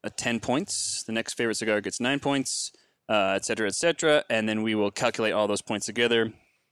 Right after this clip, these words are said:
Top ranked cigars, you know, the cigar with the most points is up top. Um, if a cigar only gets one vote, it gets kicked out because a guy, sometimes we'll have guys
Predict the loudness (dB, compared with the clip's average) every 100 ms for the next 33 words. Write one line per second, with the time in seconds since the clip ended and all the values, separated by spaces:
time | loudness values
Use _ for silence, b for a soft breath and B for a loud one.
0 | _ -18 -14 -2 -2 0 -2 -2 -2 2
1 | 4 4 4 0 -4 -8 -4 -2 0 0
2 | 0 0 0 -2 -2 0 0 -2 -2 2
3 | 2 0 B B B B 4 6 8 8
4 | 6 0 -4 _ _ _ _ -2 0 -2
5 | 0 4 6 6 6 4 4 2 2 2
6 | 2 -2 -8 -14 -10 -2 2 2 2 2
7 | 2 0 -8 _ -6 -4 -4 -10 -8 -6
8 | -4 -2 0 0 0 -6 -10 -12 -2 2
9 | 2 0 -2 2 4 4 2 0 0 0
10 | -2 0 2 2 0 -4